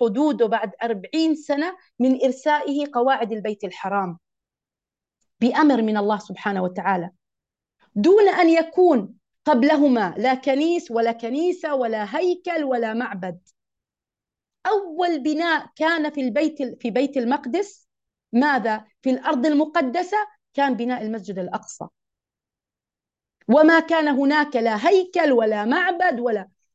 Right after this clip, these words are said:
بعد بناء البيت الحرام بأربعين سنة أتى الأمر لآدم عليه السلام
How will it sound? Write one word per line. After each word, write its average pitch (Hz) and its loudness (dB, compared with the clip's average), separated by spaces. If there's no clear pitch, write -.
بعد 240 -2
بناء 330 -2
البيت 370 -2
الحرام 294 -2
بأربعين 254 -4
سنة 392 -6
أتى 349 -4
الأمر 285 -2
لآدم 233 -6
عليه 247 -6
السلام 294 -2